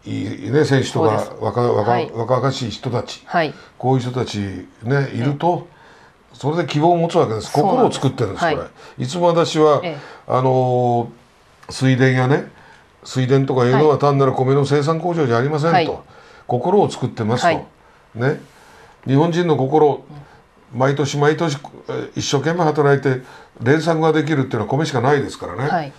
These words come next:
Speaker 1: で、そういうことをやりながら、日本人の心が作られてきた。
Speaker 2: はい。
Speaker 1: 自然に感謝し、水に感謝し、空気に感謝し、そしてみんなで田植えをする、
Speaker 2: はい。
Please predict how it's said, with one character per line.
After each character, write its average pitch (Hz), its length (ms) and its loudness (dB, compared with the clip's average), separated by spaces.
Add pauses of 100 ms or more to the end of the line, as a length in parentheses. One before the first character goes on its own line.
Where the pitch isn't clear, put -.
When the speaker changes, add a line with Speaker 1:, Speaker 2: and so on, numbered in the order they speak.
(280)
Speaker 1:
で、 117 60 -8
そ 156 220 0
う 160 40 2
い 160 60 0
う 156 40 -8
こ 160 100 -2
と 147 80 0
を 131 60 2
や 123 100 4
り 143 100 0
な 151 100 0
が 151 100 0
ら、 147 200 0 (260)
日 120 80 -2
本 151 140 2
人 165 100 -4
の 151 80 0
心 139 280 -2
が 202 120 -4
作 - 160 -6
ら 131 80 6
れ 123 80 2
て - 80 -10
き 147 160 -4
た。 - 60 -6
Speaker 2:
は - 60 -10
い。 - 20 -20 (960)
Speaker 1:
自 - 180 -6
然 117 180 -2
に 117 140 -4
感 127 220 0
謝 107 120 -6
し、 - 240 -12
水 117 240 -4
に 127 120 -2
感 139 180 2
謝 120 140 -2
し、 - 180 -12 (260)
空 131 160 0
気 117 120 -4
に 107 80 -4
感 139 180 2
謝 127 160 -2
し、 87 180 -12 (360)
そ - 160 -4
し 113 40 -10
て 135 60 0
み 131 160 2
ん 160 80 -2
な 180 140 0
で 180 100 2
田 131 140 2
植 131 140 2
え - 20 2
を 123 100 0
す 120 100 -6
る、 104 140 -4
Speaker 2:
は - 160 -8
い。 143 60 -10